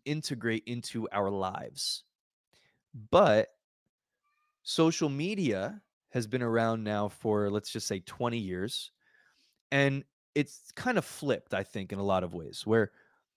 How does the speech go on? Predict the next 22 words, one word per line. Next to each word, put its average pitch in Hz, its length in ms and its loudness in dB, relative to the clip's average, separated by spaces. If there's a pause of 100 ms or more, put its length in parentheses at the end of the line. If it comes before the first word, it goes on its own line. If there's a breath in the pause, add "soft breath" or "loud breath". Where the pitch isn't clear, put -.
(180)
it's 151 160 -2
not 175 240 4
just 143 520 2 (580)
integrating 147 540 0
social 127 380 -2
media 117 460 0
into 113 400 -4
our 98 180 2
lives. 107 420 4
How 131 260 2
can 139 260 -10
this 120 220 -4
make 110 260 -4
my 107 160 -2
life 98 340 -6
better? 92 220 -2
How 110 160 2
can 127 180 -2
this 117 220 -4
enhance 104 460 -10
my 98 100 -6
life? 98 320 -2